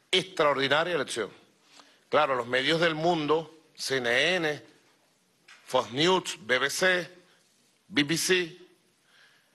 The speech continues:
ignoran la democracia venezolana y las victorias libres, legítimas.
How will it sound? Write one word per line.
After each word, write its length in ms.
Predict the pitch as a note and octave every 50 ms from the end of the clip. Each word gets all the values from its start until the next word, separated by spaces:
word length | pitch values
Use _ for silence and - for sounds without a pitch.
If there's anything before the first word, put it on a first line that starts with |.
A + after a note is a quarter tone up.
| _ _ _ _ _ _ _ _ _ _ _ _ -
ignoran 800 | C#3 C3+ B2 A#2+ B2 B2 C3 C#3+ D#3 F3+ G3 G3+ G3 F#3+ F#3+ - - _ _ _ _ _ - _ _ _ _
la 140 | - A2 B2
democracia 760 | B2 A#2 A2+ G2+ - A#2+ B2 C3 C3+ - - E3+ F3+ F3 E3+
venezolana 640 | D3+ C#3+ C3 C3 A#2+ - B2+ C3 D3 F3 F#3 F#3+ F#3+
y 40 | F3
las 120 | D#3 C#3
victorias 640 | B2+ C3 - - - C#3+ D#3 D#3 D3 B2+ A2 G2+ - - - _ _ _ -
libres, 760 | A#2 C#3 D3+ E3+ F3+ E3 D3 C3 G#2+ - - - - - _ -
legítimas. 680 | A2+ C3+ D3 C#3 C3 D#3 E3+ D#3+ - C3+ A#2+ G2+ F#2+